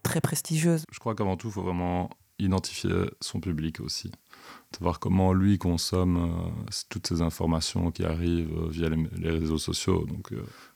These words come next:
Speaker 2: au niveau des hip-hop, c'est un public plus jeune qui est, euh, très réseaux sociaux. Peut-être que pour des esthétiques rock, et cetera, c'est pas une nécessité de s'investir énormément là-dedans. Il y a certainement d'autres choses dans lesquelles on peut s'investir, parce que ça reste du temps pour les artistes,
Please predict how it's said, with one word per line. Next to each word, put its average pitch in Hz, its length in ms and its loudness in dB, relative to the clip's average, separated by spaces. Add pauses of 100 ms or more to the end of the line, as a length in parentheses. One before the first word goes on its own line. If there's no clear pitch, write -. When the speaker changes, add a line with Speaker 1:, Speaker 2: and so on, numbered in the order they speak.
Speaker 2:
au - 20 -8
niveau 80 180 -4
des 78 120 -2
hip-hop, 76 400 -4
c'est - 100 -6
un 69 60 -8
public 73 280 -8
plus 82 140 -2
jeune 82 320 2
qui - 140 -4
est, 82 120 2
euh, 76 440 2
très 80 400 -2
réseaux 78 300 -4
sociaux. 92 560 4
Peut-être - 260 -2
que 80 320 -2
pour 80 260 -6
des 78 120 0
esthétiques - 420 -8
rock, 85 260 0
et 82 80 0
cetera, 98 460 2
c'est - 180 -4
pas 98 80 -2
une 92 80 2
nécessité 92 680 0
de 85 100 2
s'investir 82 600 0
énormément 80 420 2
là-dedans. 82 440 2
Il 82 40 0
y - 20 0
a 78 40 -2
certainement 82 440 -2
d'autres 80 180 -4
choses 90 280 -6
dans 85 60 0
lesquelles 82 220 -4
on 82 80 -4
peut 82 120 -10
s'investir, 98 760 -2
parce - 140 -4
que 82 100 -4
ça 85 220 -2
reste 107 180 6
du 92 140 4
temps 95 240 2
pour 92 120 0
les 80 120 2
artistes, - 580 -4